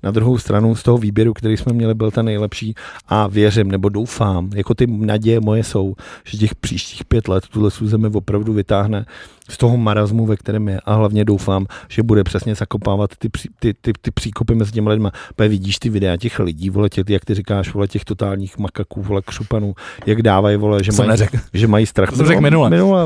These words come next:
Speaker 1: vole.
Speaker 2: <laughs> No, minule.
Speaker 1: Že mají strach, že jim děti odvedou na frontu, vole, že jsou úplně v prdele a já už kolikrát ani nevěřím, že to je reálný, ty vole. Dneska jsem viděl video s nějakou ženskou, která brečela,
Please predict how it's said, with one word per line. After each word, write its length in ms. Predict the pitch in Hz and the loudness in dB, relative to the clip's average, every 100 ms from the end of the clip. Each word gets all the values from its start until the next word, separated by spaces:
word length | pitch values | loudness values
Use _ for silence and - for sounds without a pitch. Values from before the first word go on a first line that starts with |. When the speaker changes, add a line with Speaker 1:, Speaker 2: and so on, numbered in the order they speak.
| 151 | 2
Speaker 1:
vole. 80 | 107 | 0
Speaker 2:
<laughs> 20 | |
No, 80 | 185 | -4
minule. 280 | 202 190 131 - | -4 -6 -10 -10
Speaker 1:
Že 120 | - | -6
mají 180 | 120 120 | -4 -4
strach, 260 | - 101 101 | -2 -2 2
že 100 | 113 | 2
jim 100 | 113 | 2
děti 260 | 104 - | 0 2
odvedou 420 | 110 107 107 107 | 2 2 2 0
na 100 | 107 | 0
frontu, 440 | 98 110 107 104 101 | 0 0 0 0 -2
vole, 300 | 101 101 98 | -2 -2 -4
že 60 | |
jsou 80 | - | -4
úplně 240 | 98 104 107 | -2 -2 -2
v 100 | - | -4
prdele 580 | 90 87 95 101 107 | -8 -4 -2 -2 -4
a 80 | 101 - - - _ - | -6 -10 -18 -20 _ -2
já 140 | 104 | 2
už 140 | 104 | 2
kolikrát 420 | - 107 98 104 101 | 2 0 2 2 2
ani 120 | 101 | 2
nevěřím, 360 | 101 101 104 98 | 2 2 2 0
že 80 | |
to 80 | 101 | 0
je 100 | 107 | 0
reálný, 420 | 101 90 95 101 | 2 2 0 -2
ty 60 | 95 | -4
vole. 140 | 90 | -6
Dneska 400 | 92 107 107 - | -6 -8 -8 -6
jsem 100 | 104 107 | -4 -2
viděl 180 | 110 | 0
video 200 | 107 110 | 2 2
s 80 | 104 | 0
nějakou 300 | 104 92 113 | -2 -4 -2
ženskou, 360 | 104 98 - 101 | -2 -2 -6 -8
která 260 | 98 104 | -2 -2
brečela, 500 | 104 107 95 - 107 | 0 0 0 0 -4